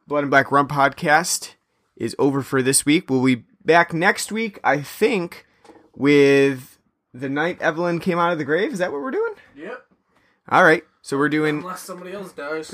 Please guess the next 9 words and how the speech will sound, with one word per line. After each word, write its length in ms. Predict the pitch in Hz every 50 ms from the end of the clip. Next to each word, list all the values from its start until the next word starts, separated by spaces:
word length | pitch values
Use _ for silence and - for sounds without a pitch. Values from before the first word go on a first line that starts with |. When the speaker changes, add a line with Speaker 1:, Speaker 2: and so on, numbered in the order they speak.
| 185 -
Speaker 1:
<laughs> 40 | 220 208 170 165 170
Oh, 160 | 165 151 151
boy. 340 | 117 135 135 135 120 107 - - - - - - _
Well, 260 | - 139 143 143 123
we, 200 | 117 135 135 135 135 - - _
we 120 | 147 165 185
hope 360 | 185 233 269 359 392 - 311
not. 500 | 208 170 127 110 117 147 - - - - _ _ _ _ _ -
But, 320 | 135 135 127 - -